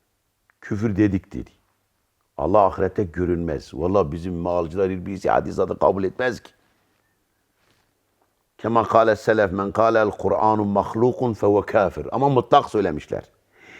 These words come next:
Selef demiş ha, el Kur'anu mahluk diyen adam kafirdir.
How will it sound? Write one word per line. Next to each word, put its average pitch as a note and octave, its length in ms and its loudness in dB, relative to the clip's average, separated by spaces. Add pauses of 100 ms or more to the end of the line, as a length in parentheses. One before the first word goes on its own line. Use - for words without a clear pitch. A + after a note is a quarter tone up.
(240)
Selef B2 480 0
demiş B2+ 320 0
ha, F#2+ 180 2
el A2 80 -2
Kur'anu B2+ 560 2
mahluk A2+ 540 -2
diyen B2 160 -2
adam A2+ 300 -4
kafirdir. G#2 680 0